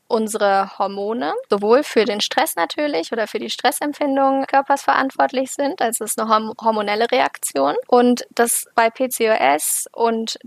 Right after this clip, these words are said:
den, ähm, dem posttraumatischen Stress oder generell Stress eben über die gleiche Hormonachse läuft. Also es läuft über den Hypothalamus, über die Hypophyse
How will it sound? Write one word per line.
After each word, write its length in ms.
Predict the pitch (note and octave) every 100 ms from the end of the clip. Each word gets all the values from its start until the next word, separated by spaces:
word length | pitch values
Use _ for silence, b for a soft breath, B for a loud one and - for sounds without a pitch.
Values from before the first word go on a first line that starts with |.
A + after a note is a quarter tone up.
| -
den, 520 | A3 G#3+ G#3+ G#3 G#3+ -
ähm, 440 | G#3+ G#3 G#3 G#3
dem 140 | G#3 G#3
posttraumatischen 920 | B3 - - B3 G#3+ A3 A3 - G#3
Stress 400 | - - D4+ -
oder 160 | G#3+ A#3+
generell 400 | G3+ G#3 F#3+ F#3+
Stress 380 | - A#3+ C#4
eben 260 | - A#3 A3+
über 220 | A3+ A3
die 100 | A3
gleiche 460 | A3 G#3+ A#3+ - A#3
Hormonachse 840 | G#3+ G#3+ A3+ B3 A3+ A3 - -
läuft. 480 | F#3 F3+ - A3+ -
Also 200 | A#3 G#3
es 140 | G#3 G#3+
läuft 240 | G#3+ -
über 260 | A3 A3 G#3+
den 380 | G#3 G3+ G3+ G#3
Hypothalamus, 920 | A#3 - - C4 C#4+ C#4+ C4+ C4 C4+
über 240 | A3+ G#3+
die 120 | G#3+ G#3+
Hypophyse 880 | - - - C4 C#4 C#4 C#4 C#4+